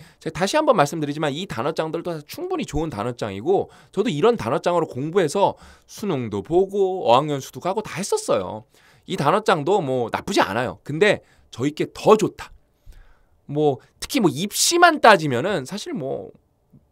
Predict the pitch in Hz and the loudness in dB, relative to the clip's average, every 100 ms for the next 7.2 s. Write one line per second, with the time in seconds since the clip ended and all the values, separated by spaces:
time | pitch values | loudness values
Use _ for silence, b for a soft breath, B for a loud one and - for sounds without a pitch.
0 | _ _ _ - 170 170 - 294 143 - | _ _ _ -2 0 0 0 0 0 -4
1 | 160 240 139 202 240 269 - 196 - 131 | -4 -4 -2 0 0 -2 -8 -8 -6 -8
2 | 110 - 165 139 123 95 92 - 147 190 | -8 -10 -8 -8 -8 -14 -14 -10 2 4
3 | 277 b b b b _ _ - 185 262 | 4 b b b b _ _ -16 -10 -2
4 | 339 349 294 - 170 208 220 208 208 202 | 0 0 -4 -8 -8 -2 -2 -4 -4 -6
5 | 202 135 151 214 196 170 151 131 139 156 | -4 -6 -2 0 0 -2 -2 -4 -6 -12
6 | - 427 415 285 101 110 101 92 95 139 | -10 -8 -6 -6 -8 -8 -10 -12 -14 -16
7 | - | -18